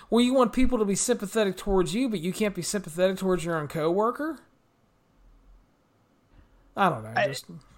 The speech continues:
Speaker 2: I, like, my thing with Graves is I, I could fully believe he thinks that he's, like, shooting an angle here because,
Speaker 1: Probably, yeah.
Speaker 2: you know, they, we, we got Survivor Series the next night, and he's like, "Oh, I'm gonna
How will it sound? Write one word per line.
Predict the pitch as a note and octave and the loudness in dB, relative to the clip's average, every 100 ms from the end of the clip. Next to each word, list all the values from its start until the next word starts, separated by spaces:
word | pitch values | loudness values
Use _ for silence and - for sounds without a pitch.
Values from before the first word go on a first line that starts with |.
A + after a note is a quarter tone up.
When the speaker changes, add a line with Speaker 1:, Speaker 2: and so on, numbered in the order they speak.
| - | 6
Speaker 2:
I, | G3 A3+ A3 | 8 10 8
like, | D#3+ G#3+ G3 | 6 6 6
my | A3 A3 | 8 8
thing | A3+ | 10
with | A3+ D3 | 10 10
Graves | D3+ F3 F#3 D#3 | 10 10 10 10
is | D3+ D#3 D3 C#3 - - | 8 8 6 0 -4 2
I, | D3+ E3 D3 | 4 6 4
I | |
could | D3+ E3+ D3 | 4 4 4
fully | A#2 - E3+ F#3+ | 0 6 10 12
believe | F3 E3+ E3+ D#3 C#3 | 12 10 10 10 6
he | C#3+ D#3+ | 4 4
thinks | C#3+ D3 D3 B2+ | 6 8 8 6
that | C3 | 4
he's, | B2+ D3 C#3 | 6 8 8
like, | B2 | 6
shooting | - - D3 D#3+ D#3+ | 6 8 8 10 10
an | D3 | 8
angle | C3 D3 C#3 A#2 A2 | 6 6 6 6 4
here | A2+ A#2 G#2+ | 2 2 6
because, | A#2 A#2 B2 C4 F#4+ | 8 10 12 10 8
Speaker 1:
Probably, | C#4 F#3+ B3 C3 | 4 4 4 2
yeah. | E3 C3+ A2+ | -2 -4 0
Speaker 2:
you | D3+ C#3 | 6 8
know, | C3+ C#3 C3 B2+ | 10 10 8 6
they, | C3 C#3 C3 | 6 6 8
we, | B2 B2 B2 | 6 2 0
we | A#2+ B2 | 2 4
got | B2+ C#3 | 6 6
Survivor | C#3+ C3+ C3 C3+ | 6 6 8 8
Series | - C#3 C#3 | 8 8 8
the | C3+ | 8
next | C3 C3+ - | 6 4 4
night, | A#2 B2 A#2+ | 4 6 6
and | A#2+ | 6
he's | B2 | 6
like, | A#2 B2+ | 6 8
"Oh, | C#3+ A#2+ | 8 8
I'm | A#2 | 8
gonna | B2 A#2+ A2+ | 8 8 8